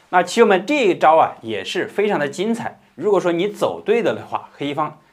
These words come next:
即刻就能够投降了。好，棋友们可以先思考一下，只需要一步棋啊就能够结束战斗。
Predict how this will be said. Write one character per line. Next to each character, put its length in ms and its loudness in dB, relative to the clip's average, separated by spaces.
即 240 -4
刻 280 0
就 180 -8
能 140 -14
够 220 -2
投 260 -6
降 200 -6
了。 140 -10
好， 140 2
棋 160 -6
友 60 2
们 120 0
可 140 -2
以 80 2
先 240 -2
思 240 -2
考 180 0
一 60 -8
下， 240 -4
只 160 -12
需 160 -10
要 100 4
一 140 -4
步 180 -4
棋 180 -10
啊 100 -10
就 220 -6
能 120 -12
够 140 -6
结 180 -8
束 100 -6
战 200 2
斗。 200 -4